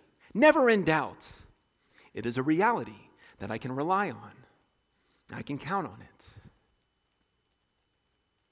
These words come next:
Six P's. And taking the sword of the Spirit, which is the word of God.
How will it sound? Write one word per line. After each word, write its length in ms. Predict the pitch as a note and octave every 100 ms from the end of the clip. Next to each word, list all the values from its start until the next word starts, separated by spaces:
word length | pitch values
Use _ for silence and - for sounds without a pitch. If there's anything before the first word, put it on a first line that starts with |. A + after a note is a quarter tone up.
| _ _ -
Six 240 | F#3+ F3+
P's. 480 | - D#3+ - - - - _ _ _ _ _ _ _ _ _ _ _ - - _ _ _ -
And 180 | B2
taking 360 | - F3+ G3 F#3+
the 80 | E3+
sword 460 | - F#3+ F#3 F3+
of 140 | E3 D3+
the 80 | F3+
Spirit, 580 | - A#2 A2+ A#2+ - - _ _ _ _ _ -
which 160 | A2+
is 120 | A2+
the 100 | G#2+
word 220 | A2+ C#3 D#3
of 140 | -
God. 400 | D#3 C#3 G#2+